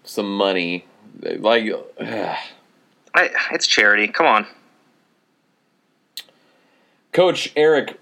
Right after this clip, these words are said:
Speaker 1: Perkins, uh, Coach E Perk, asked about Jose Fernandez. Um, and we've
Speaker 2: Ah.
Speaker 1: talked about, we, I don't, I, I'm not emotionally
Speaker 2: Rest in
Speaker 1: ready.
Speaker 2: peace. Rest in peace, Jose.
Speaker 1: Uh, a porn bot liked a, a, a tweet that I, that I made
Speaker 2: Nice.
Speaker 1: five,
Speaker 2: Mo-
Speaker 1: five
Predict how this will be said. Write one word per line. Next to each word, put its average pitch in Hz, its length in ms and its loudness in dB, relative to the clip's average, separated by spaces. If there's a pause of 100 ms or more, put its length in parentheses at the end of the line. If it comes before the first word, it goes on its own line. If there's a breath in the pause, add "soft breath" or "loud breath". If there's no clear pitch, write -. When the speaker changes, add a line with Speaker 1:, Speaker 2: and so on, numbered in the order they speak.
(200)
Speaker 1:
Perkins, 117 720 -2
uh, 101 460 4
Coach 113 240 0
E 113 140 -2
Perk, 107 380 0
asked 110 220 0
about 107 200 2
Jose 104 260 2
Fernandez. 92 760 0
Um, 98 720 2
and 113 100 0
we've 113 100 4
Speaker 2:
Ah. 98 40 4
Speaker 1:
talked 110 180 2
about, 101 160 0
we, 110 140 0
I 110 160 4
don't, 110 280 0
I, 104 280 -6
I'm 107 120 0
not 101 260 2
emotionally 95 460 0
Speaker 2:
Rest 90 100 0
in 92 40 4
Speaker 1:
ready. 87 200 2
Speaker 2:
peace. - 180 -4 (260)
Rest 110 180 -6
in 95 80 -4
peace, 92 200 0
Jose. 92 300 2 (480 soft breath)
Speaker 1:
Uh, 113 520 4
a 107 140 2
porn 170 260 2
bot 104 260 4
liked 101 260 2
a, 98 600 2 (360)
a, 104 80 0
a 101 40 2
tweet 113 420 -2 (220)
that 107 180 2
I, 101 400 0
that 104 140 0
I 98 120 4
made 98 260 2
Speaker 2:
Nice. 143 640 2
Speaker 1:
five, 98 380 2
Speaker 2:
Mo- 113 120 -6 (320)
Speaker 1:
five 98 320 2